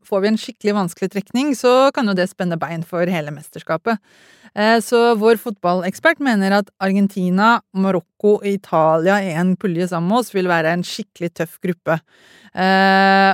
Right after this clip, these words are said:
og det er blant annet fordi at, eh, han mener at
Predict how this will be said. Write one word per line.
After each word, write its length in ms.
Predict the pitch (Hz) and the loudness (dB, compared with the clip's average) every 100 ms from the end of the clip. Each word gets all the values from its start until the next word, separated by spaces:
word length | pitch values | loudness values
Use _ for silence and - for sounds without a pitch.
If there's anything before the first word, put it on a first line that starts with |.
| - | 0
og 240 | 196 190 190 | 0 2 2
det 80 | 220 | 2
er 120 | 240 | 2
blant 160 | 247 220 | 2 2
annet 180 | 185 - | 0 0
fordi 220 | 190 185 | -2 0
at, 240 | 180 180 | -2 -2
eh, 160 | 185 180 | -2 -2
han 220 | 185 180 | -2 -4
mener 300 | 160 165 160 | -6 -6 -6
at 80 | 170 | -8